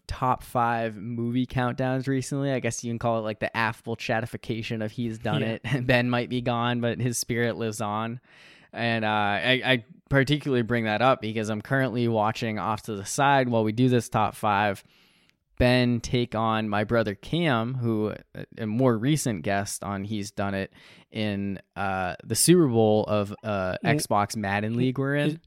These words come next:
Speaker 2: i-, are they, like, the first or second quarter right now,
Speaker 1: They're in the
Speaker 2: or?
Speaker 1: second quarter. It's approaching the two-minute warning. Cam's the Oakland Raiders. Ben is the San Francisco forty-niners, and Cam's
Speaker 2: Shocker.
Speaker 1: up seven to six. So, yeah, I'm, I'm, I was, I'm, I'm in this league as a, the Steelers.
Speaker 2: Are
Speaker 1: I
Speaker 2: they,
Speaker 1: took
Speaker 2: are they
Speaker 1: over just this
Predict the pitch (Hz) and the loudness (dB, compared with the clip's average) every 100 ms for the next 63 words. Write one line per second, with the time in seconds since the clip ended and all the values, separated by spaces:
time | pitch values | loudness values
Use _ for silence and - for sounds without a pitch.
0 | - 190 _ - 151 156 156 143 135 - | -10 -10 _ -2 4 6 6 4 -2 2
1 | 156 - 139 151 139 143 147 156 156 151 | 2 2 2 0 0 0 0 -2 0 4
2 | 135 147 147 123 139 131 139 - 120 117 | 6 6 4 2 2 2 -2 0 4 4
3 | 113 107 - 139 131 - 131 120 - 131 | 4 0 0 2 2 2 0 0 2 2
4 | 123 110 110 104 104 101 104 - 131 143 | 2 0 -2 0 0 -2 -2 -2 0 0
5 | 131 123 - 120 127 117 104 104 104 107 | 0 -2 0 0 0 -2 0 0 0 0
6 | 104 - - - _ 123 123 123 113 107 | -2 -4 -12 -20 _ 2 4 2 2 0
7 | 113 110 107 107 - 98 - 101 98 90 | -2 -2 -2 -4 -2 -4 -2 -2 -2 -4
8 | 92 95 98 98 92 87 - - 113 104 | -4 -4 -6 -6 -6 -10 -12 -4 -2 -2
9 | 101 104 - - 117 101 95 - - - | 0 0 0 0 0 0 -2 -6 -8 -10
10 | - - - _ _ _ - - 50 104 | -10 -12 -14 _ _ _ -10 -8 -8 -10
11 | _ _ _ _ _ - 95 98 82 123 | _ _ _ _ _ -6 -2 0 4 6
12 | 165 147 165 - 151 170 160 143 139 127 | 8 8 6 8 8 10 8 6 4 4
13 | 139 147 143 135 120 113 110 107 101 104 | 4 6 6 4 2 0 2 2 0 0
14 | 98 98 104 101 - 104 101 98 170 202 | 0 -2 -4 -6 -4 -2 -2 0 4 4
15 | - 170 190 208 202 165 | 6 8 10 10 8 6